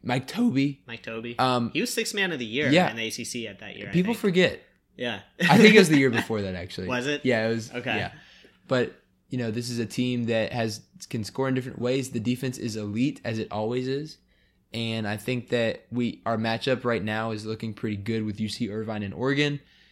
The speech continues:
Speaker 1: I think we match up well with Purdue. I think that the game with Tennessee would be
Speaker 2: It'd be a
Speaker 1: amazing.
Speaker 2: heck of a game.
Speaker 1: It'd be a really good
Speaker 2: Heck of a
Speaker 1: game.
Speaker 2: game.
Speaker 1: And we'll see what happens. So we gotta make it there, though. So we gotta, we gotta focus on Oregon and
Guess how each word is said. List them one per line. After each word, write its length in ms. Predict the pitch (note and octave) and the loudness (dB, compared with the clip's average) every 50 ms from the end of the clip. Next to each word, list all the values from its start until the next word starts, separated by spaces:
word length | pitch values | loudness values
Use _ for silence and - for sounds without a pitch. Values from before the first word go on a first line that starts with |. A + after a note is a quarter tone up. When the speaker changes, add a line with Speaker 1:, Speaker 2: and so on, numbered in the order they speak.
| _ _ _ _ _ _ _ - | _ _ _ _ _ _ _ -8
Speaker 1:
I 100 | G#2 G#2+ | -8 -6
think 320 | - A#2 A#2 A2+ G2 - | -6 -6 -6 -6 -6 -8
we 220 | - - A2 A2 G#2+ | -8 -6 -6 -4 -4
match 260 | G#2 G#2+ G#2 G2+ - | -4 -6 -6 -6 -6
up 120 | A2 F#2+ - | -8 -8 -6
well 240 | G#2+ G#2+ G#2 G#2 G2+ | -6 -6 -4 -4 -6
with 260 | G2+ G2+ - - _ - | -6 -8 -12 -16 _ -10
Purdue. 680 | - A2+ G2+ G2 G#2 B2 C3+ C#3+ D3+ D#3+ D#3 - - - | -8 -8 -6 -2 0 2 4 4 4 2 0 -2 -6 -6
I 100 | G2 G2 | -6 -6
think 420 | F#2+ - - A#2 A#2 A2 G2+ - | -6 -8 -8 -8 -8 -8 -10 -10
that 280 | - G2+ G2 F#2+ - - | -8 -6 -6 -6 -6 -8
the 100 | - G#2 | -8 -8
game 380 | F#2+ - - B2 A#2+ A#2+ A#2+ A#2 | -8 -6 -4 -2 -2 0 -2 -4
with 120 | A2 - | -6 -6
Tennessee 380 | - B2 G#2+ G2+ - - A#2 A2+ | -8 -8 -8 -8 -6 -4 -4 -4
would 80 | G#2+ | -4
be 280 | G2+ G#2+ G#2+ G#2 - - - _ - | -2 -4 -4 -4 -6 -8 -12 _ -8
Speaker 2:
It'd 120 | G#2 G#2+ | -4 -2
be 80 | G#2 G2+ | 0 0
a 20 | |
Speaker 1:
amazing. 260 | A2 A#2 A#2+ C#3+ D3+ C#3+ | 0 2 2 2 2 2
Speaker 2:
heck 140 | G#2 - - | 0 -2 -6
of 80 | - | -12
a 40 | G#2+ | -16
game. 200 | - - F2+ E2 | -16 -14 -14 -10
Speaker 1:
It'd 100 | F#2+ G2+ | -4 0
be 80 | A#2+ B2 | 2 2
a 60 | A2+ | 2
really 420 | G#2+ G2 G#2+ A#2+ C3 C#3 C#3 C#3+ | 0 0 4 6 6 8 8 8
good 120 | C3 C#3 C3 | 6 4 4
Speaker 2:
Heck 80 | C3+ | 4
of 60 | C3 C3 | 4 4
a 40 | |
Speaker 1:
game. 160 | C3 C3+ C#3+ C#3+ | 4 4 2 0
Speaker 2:
game. 320 | G2+ F2 G2 G2 G2+ G#2 - - _ _ _ _ _ - | -4 -8 -14 -18 -20 -20 -20 -20 _ _ _ _ _ -4
Speaker 1:
And 460 | B2 B2 B2 A#2+ A#2+ A#2+ A2+ G2+ - | -2 0 0 0 0 0 -2 -4 -4
we'll 140 | A2+ B2+ C3+ | -4 -4 -4
see 180 | - - C#3+ | -2 -4 -2
what 120 | C#3 C#3+ C#3+ | -2 0 0
happens. 480 | C#3 C#3 C#3+ C#3+ - - - - - | -2 -4 -6 -8 -12 -14 -18 -16 -16
So 420 | - - - B2 A#2+ A#2+ A#2 A2 - _ _ _ _ _ _ - | -8 -4 0 0 2 2 0 -2 -6 _ _ _ _ _ _ 0
we 100 | B2+ C3 | 6 10
gotta 160 | D3+ E3+ F3 | 10 10 12
make 180 | F3 F#3 F#3 F#3 | 12 10 8 8
it 80 | D#3+ - | 6 2
there, 140 | A#2+ A2+ | 2 0
though. 220 | G2+ F2 D2 - - - _ _ - | 0 -2 -6 -8 -12 -18 _ _ -2
So 140 | - C#3 C3 | 2 4 4
we 80 | B2 B2 | 6 8
gotta, 320 | C#3 C3+ D3 D3+ D3 - | 10 10 12 10 10 8
we 100 | - C3 | 6 4
gotta 140 | C3+ C#3 C#3 | 6 6 6
focus 420 | C#3 - D3+ D3+ D#3 C#3+ - - | 4 4 2 4 4 4 6 8
on 140 | F#3+ F#3+ D#3+ | 10 10 10
Oregon 300 | D3+ D#3 D#3+ D#3 E3 D#3+ | 12 10 10 10 8 8
and 80 | D#3 | 8